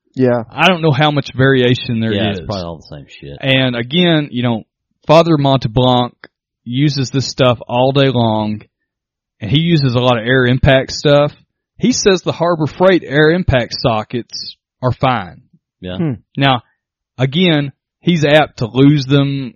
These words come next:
Speaker 2: you know, leave
Speaker 3: Right.
Speaker 2: them on a piece of work, and so it's just almost a commodity to him, you know,
Speaker 3: Right.
Speaker 2: just like buying sandpaper or something. But he's, he's like, "That's fine. I wouldn't buy anything ele-,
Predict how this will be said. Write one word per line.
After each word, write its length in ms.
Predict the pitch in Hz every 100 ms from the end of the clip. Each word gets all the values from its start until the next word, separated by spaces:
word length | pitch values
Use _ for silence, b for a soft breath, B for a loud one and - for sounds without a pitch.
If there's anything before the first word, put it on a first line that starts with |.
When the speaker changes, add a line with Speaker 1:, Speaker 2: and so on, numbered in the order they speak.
| _
Speaker 2:
you 140 | 110
know, 100 | 104
leave 180 | 104 117
Speaker 3:
Right. 100 | 135
Speaker 2:
them 100 | 131
on 140 | 127 127
a 60 |
piece 300 | 117 147 139 143
of 80 |
work, 480 | 120 123 127 123 -
and 180 | 113 110
so 440 | - 123 117 110 - _ _ _ _
it's 200 | 127 139 -
just 200 | 156 160
almost 400 | 151 147 - 123
a 220 | 107 - _
commodity 600 | - 135 139 147 131 110
to 100 | 107
him, 400 | 110 131 117 101
you 120 | 107 110
know, 80 |
Speaker 3:
Right. 100 | 98
Speaker 2:
just 140 | 92 -
like 180 | 110 - _ _ 110
buying 500 | 110 113 113 104 101
sandpaper 680 | - 123 120 - 98 92 87
or 40 |
something. 460 | - 107 98 90 85 B B B B -
But 260 | 117 110
he's, 300 | 156 170 - - - -
he's 200 | 151 131
like, 160 | 110 -
"That's 180 | 135 143
fine. 340 | - 127 104 104
I 80 |
wouldn't 220 | 143 160 139
buy 120 | 131
anything 580 | 127 117 135 123 117 110
ele-, 120 | 107